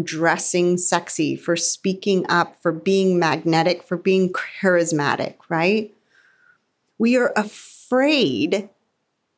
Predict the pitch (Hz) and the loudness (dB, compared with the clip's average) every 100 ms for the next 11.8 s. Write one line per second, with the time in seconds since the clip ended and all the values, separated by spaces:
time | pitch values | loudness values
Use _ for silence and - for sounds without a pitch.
0 | _ _ _ _ _ _ - 214 214 170 | _ _ _ _ _ _ -4 0 0 -2
1 | - - - 247 262 262 277 269 262 254 | -4 -4 0 2 2 2 2 2 2 2
2 | 285 226 190 185 190 190 196 - 185 185 | 0 0 0 2 0 0 -2 -2 -2 0
3 | 190 196 190 - 202 - 156 147 170 196 | 0 0 -4 -2 -2 0 0 0 0 2
4 | 220 262 262 233 233 - 214 208 - 190 | 2 4 4 2 0 0 0 0 -2 -2
5 | 220 - 220 180 165 151 143 - 175 185 | 0 0 0 0 0 -2 0 0 0 2
6 | 233 240 226 190 180 170 - - - 320 | 2 2 0 2 0 -2 -8 -6 0 2
7 | 196 160 - - - _ _ _ _ _ | 4 2 -2 -8 -16 _ _ _ _ _
8 | _ - 240 262 - 269 254 214 170 151 | _ 0 0 0 0 2 2 2 2 4
9 | 160 165 - 156 156 - 185 190 190 - | 2 2 0 0 0 -6 -4 -4 -4 -12
10 | - 208 196 202 208 - 185 - - 160 | -2 0 2 2 0 -2 -4 -2 0 0
11 | 160 - - 170 156 143 104 | 0 -6 -2 0 2 0 -4